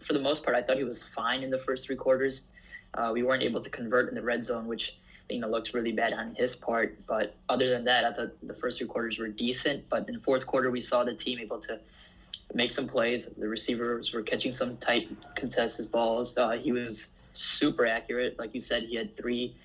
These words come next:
three touchdown. All three of his touchdown throws came on one yard separations, which is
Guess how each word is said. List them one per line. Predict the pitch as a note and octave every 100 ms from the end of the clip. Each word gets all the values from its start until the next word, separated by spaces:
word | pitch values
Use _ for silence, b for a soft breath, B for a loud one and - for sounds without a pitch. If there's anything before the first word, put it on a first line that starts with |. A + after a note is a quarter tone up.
| B B -
three | B2 B2+
touchdown. | B2+ - A2+ -
All | B2 B2
three | C3
of |
his | B2
touchdown | - B2 - A#2+
throws | A2 A2+ A2+
came | - A#2+ A2+
on | A2
one | A2 A2+ A2+
yard | A2+ A2+ A2 G2 -
separations, | A#2+ A2+ A2 A#2+ - A2 -
which | A2 -
is | G#2+ G#2+ - -